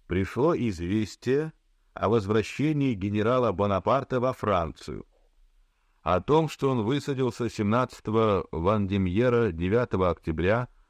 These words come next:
один, без армии, в Сен-Рафаэле, близ Фрежуса.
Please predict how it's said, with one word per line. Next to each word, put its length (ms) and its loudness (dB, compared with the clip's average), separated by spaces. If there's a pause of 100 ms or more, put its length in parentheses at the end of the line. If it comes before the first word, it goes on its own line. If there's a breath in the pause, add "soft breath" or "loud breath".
один, 640 0
без 240 0
армии, 680 0 (680)
в 80 -20
Сен-Рафаэле, 1300 0 (320)
близ 640 -4 (220)
Фрежуса. 800 -4